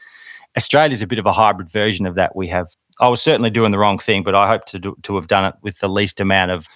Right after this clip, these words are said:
animosity towards the landowners.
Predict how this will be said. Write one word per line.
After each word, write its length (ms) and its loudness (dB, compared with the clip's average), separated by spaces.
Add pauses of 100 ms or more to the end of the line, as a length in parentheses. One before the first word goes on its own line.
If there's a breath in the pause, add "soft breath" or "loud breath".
(540 loud breath)
animosity 600 0
towards 460 -2
the 100 -4
landowners. 640 -2